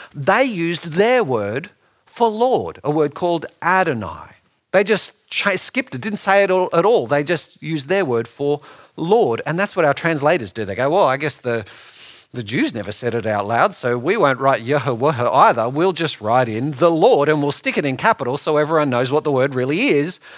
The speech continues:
Most likely what God's name sounds like is Yahweh. Some people pronounce it as Jehovah, but it's almost certainly not that.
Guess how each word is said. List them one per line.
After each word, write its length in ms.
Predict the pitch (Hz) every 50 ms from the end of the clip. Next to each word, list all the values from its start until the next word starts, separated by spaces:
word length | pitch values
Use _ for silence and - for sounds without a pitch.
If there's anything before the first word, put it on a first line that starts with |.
| - - - - - _ _ _ _ _ - -
Most 360 | 151 185 202 202 - - -
likely 540 | 180 196 214 240 240 - - 120 107 104 113
what 240 | 127 156 147 -
God's 240 | 147 151 147 135 123
name 220 | 139 139 135 131 127
sounds 280 | - - 151 156 131
like 200 | 117 104 104 -
is 160 | 120 113 101
Yahweh. 720 | 107 113 113 117 123 113 104 - - 90 82 76 - 73 78 - _ _ _ _ _ _ _ _ _ _ _ _ _ _ _
Some 260 | - - 214 233 220
people 300 | 190 185 180 - 143 135
pronounce 400 | 120 123 135 131 127 127 127 -
it 80 | 120 113
as 120 | 107 98
Jehovah, 680 | - - 117 - - - 147 156 165 170 185 202 190 - _
but 100 | 123 113
it's 140 | 107 - -
almost 280 | 135 131 113 - -
certainly 440 | - - 120 - - 110 107 107 104
not 440 | 104 107 104 110 117 131 117 - 90
that. 360 | 92 82 78 82 95 - -